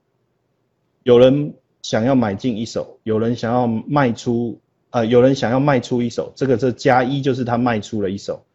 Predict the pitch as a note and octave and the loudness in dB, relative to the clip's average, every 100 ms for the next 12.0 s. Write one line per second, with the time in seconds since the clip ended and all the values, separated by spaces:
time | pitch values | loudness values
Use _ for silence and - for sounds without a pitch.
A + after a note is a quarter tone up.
0 | _ _ _ _ A2 A2+ C3+ C#3 - A2+ | _ _ _ _ 0 0 2 2 0 -2
1 | A#2 C#3+ C#3 B2 - - _ _ _ _ | 2 4 6 4 0 -8 _ _ _ _
2 | _ E3 - F2+ G2+ G2 A2 G#2+ G#2+ E2+ | _ -4 0 -2 -2 0 0 0 -2 -6
3 | D#2 - _ _ _ - E3 C3 G#2 C3 | -10 -18 _ _ _ 0 0 2 -2 0
4 | A#2 G2+ A2 F2+ D2+ _ _ _ - - | 0 -2 -4 -6 -6 _ _ _ -10 -8
5 | G2+ A2 G#2+ G2+ D2+ _ _ _ _ _ | -4 -4 -2 -6 -10 _ _ _ _ _
6 | _ _ C3+ D3 B2 A2 D3+ C#3 C3 F#2+ | _ _ -2 2 2 2 0 0 -2 -6
7 | - _ _ _ _ _ _ _ _ D3 | -10 _ _ _ _ _ _ _ _ 0
8 | D#3 C3 - C3 G2 G#2+ G#2+ E2 _ _ | 2 2 2 0 0 -4 -8 -12 _ _
9 | _ A#2+ A#2+ G2 A#2 A#2 C3 B2+ G#2+ A2 | _ -2 -2 -2 -2 2 4 4 0 -4
10 | G2+ - C#2+ _ _ _ _ _ D#3+ E3 | -6 -8 -14 _ _ _ _ _ 0 2
11 | D3 - A2+ C3+ B2 B2 A#2 G#2+ - | 0 -2 0 0 0 2 2 0 -2